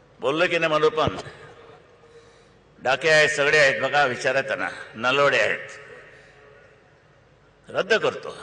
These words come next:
तर सगळ्यांनी हात वरून सांगितलं, "नाही, नाही, नाही, आम्ही हे केलं." ठीक आहे, अजूनही सांगू शकता.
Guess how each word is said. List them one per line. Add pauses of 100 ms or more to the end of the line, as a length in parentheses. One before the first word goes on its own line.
(720)
तर
सगळ्यांनी
हात
वरून
सांगितलं,
"नाही,
नाही,
नाही,
आम्ही
हे
केलं." (840)
ठीक
आहे, (1500)
अजूनही
सांगू
शकता.